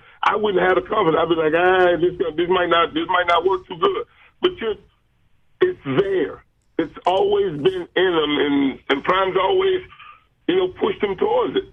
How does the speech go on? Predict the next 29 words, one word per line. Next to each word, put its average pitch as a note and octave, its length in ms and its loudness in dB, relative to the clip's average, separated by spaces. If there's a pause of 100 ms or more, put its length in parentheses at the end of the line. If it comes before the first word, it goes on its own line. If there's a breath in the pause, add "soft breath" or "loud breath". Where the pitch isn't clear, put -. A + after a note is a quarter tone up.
and D#3 120 0
they, E3 140 -2
and E3 100 0
they F3 140 0
gravitated F3+ 680 0
to C3+ 180 -2
it. - 80 -2
It's D3 160 -2
something G3+ 220 0
they A3+ 120 -2
love F#3+ 380 -2
too. B3+ 260 0 (300 soft breath)
It's F#3+ 140 0
not G#3+ 180 -4
something G#3 200 -2
they F#3 100 0
doing F#3 280 0
because D#3 480 -4 (140)
it's B2 200 -2
for D3 180 -2
Dad. D#3 460 -2 (480)
No, F#3 360 0 (160)
uh-uh. D3+ 320 2 (140)
We A3 140 2
doing F3+ 220 0
this E3 160 0
together, A#2+ 480 -4 (340)
and B2 220 -2
<laughs> - 40 0